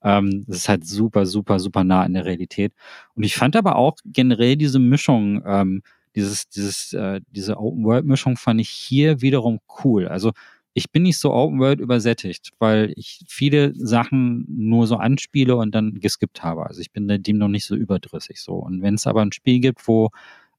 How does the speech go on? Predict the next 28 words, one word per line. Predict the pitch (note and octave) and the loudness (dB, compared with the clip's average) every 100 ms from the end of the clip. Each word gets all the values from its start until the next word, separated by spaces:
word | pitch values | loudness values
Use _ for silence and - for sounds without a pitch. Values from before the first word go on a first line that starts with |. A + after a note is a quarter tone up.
| - | 0
ähm, | G#2+ G#2 G2+ G2 F#2+ G#2 - | 2 4 2 2 -2 -4 -2
das | G#2 | 0
mich | A2 | 0
dann | - G#2 | 0 -2
packt, | - C#3 - | -2 -4 -2
dann | - A#2 A2 | 0 2 0
finde | - C3 A#2+ | 0 0 2
ich | |
diese | - A2+ | 2 2
Mechaniken | A2 G#2 A2+ A2 A#2+ | 2 0 0 2 0
auch | G2 | -4
nicht | G#2 - | -6 -2
schlimm. | C3+ E3 - _ _ _ _ _ | 0 0 -2 _ _ _ _ _
Und | - A2+ A2+ | 0 2 2
hier | B2 | 0
hat | B2 | 0
man | A#2+ | 2
ja | A2+ | 4
im | A2 | 2
Prinzip | G#2 G#2+ - A2 _ | -2 -6 -4 -6 _
die | G2+ | -6
identischen | G2 A2 C3+ C3 C3+ | 0 0 0 0 0
Sachen. | B2 A2+ B2+ | 2 0 0
Man | G#2 | 0
muss | G2+ - | -2 -4
irgendwie | G2 G2 - | -4 -4 -4
an, | F#2+ | -4
äh, | F#2+ G2 | -4 -6